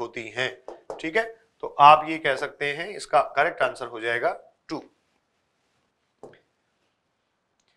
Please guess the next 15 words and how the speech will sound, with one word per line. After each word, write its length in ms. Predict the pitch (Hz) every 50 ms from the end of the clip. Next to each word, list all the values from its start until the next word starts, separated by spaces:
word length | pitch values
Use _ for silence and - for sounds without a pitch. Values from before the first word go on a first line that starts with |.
| _ _ _ _ _ _ _ _ _ _ _ _ -
एटी 220 | 170 170 220 214
सेवन, 320 | 202 220 226 240 254 247 -
competition 540 | 202 180 180 180 185 208 226 - 240 240 240
is 200 | 220 180 165 165 170
most 340 | 196 220 240 262 254 - - -
severe 420 | - - 196 202 196 208 196 160 143 139
because 560 | 151 - 190 180 185 185 190 185 - - - - - 135
between 320 | 156 151 190 185 175 175
two 180 | - 175 151 - - - - - - _ _ _
closely 340 | - 175 190 202 202 233 240
related 280 | 233 233 240 240 226 -
species 320 | - 185 175 220 240 214
growing 300 | 170 170 175 196 208 214
in 100 | 214 214
the 60 | 214